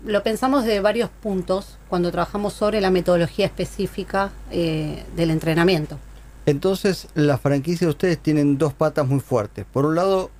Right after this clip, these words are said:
Speaker 2: el método exclusivo que acaba de contar Florencia, y por otro lado, la experiencia de ustedes en, eh, administrar, comercializar y llevar adelante la marca. Y también algo que ustedes me contaron muy interesante, que es, em,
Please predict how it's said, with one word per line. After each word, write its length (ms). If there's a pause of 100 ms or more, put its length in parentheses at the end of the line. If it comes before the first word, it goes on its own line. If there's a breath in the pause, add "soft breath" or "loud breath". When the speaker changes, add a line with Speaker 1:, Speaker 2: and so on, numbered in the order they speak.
Speaker 2:
el 220
método 560 (420 soft breath)
exclusivo 560
que 80
acaba 180
de 60
contar 280
Florencia, 580 (360 soft breath)
y 120
por 160
otro 200
lado, 180
la 80
experiencia 480
de 40
ustedes 460
en, 360
eh, 280
administrar, 800
comercializar 680
y 60
llevar 380
adelante 380
la 120
marca. 380 (120)
Y 100
también 340
algo 260
que 60
ustedes 220
me 100
contaron 400
muy 140
interesante, 640
que 180
es, 160 (720 soft breath)
em, 340